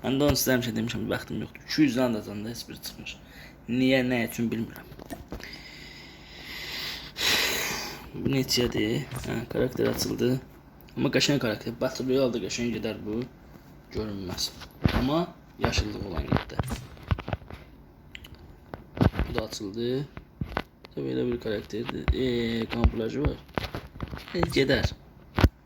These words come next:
Belə bir dənə, e, əgər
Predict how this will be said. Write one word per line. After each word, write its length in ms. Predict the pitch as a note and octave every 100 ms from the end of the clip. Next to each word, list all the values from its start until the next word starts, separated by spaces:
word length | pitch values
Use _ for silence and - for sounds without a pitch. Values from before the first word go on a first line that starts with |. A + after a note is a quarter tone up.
| - - - - - - - - -
Belə 140 | D3 D#3+
bir 60 | D3
dənə, 140 | A#2 A#2+ - - -
e, 80 | A#2 A#2+
əgər 300 | D3+ E3+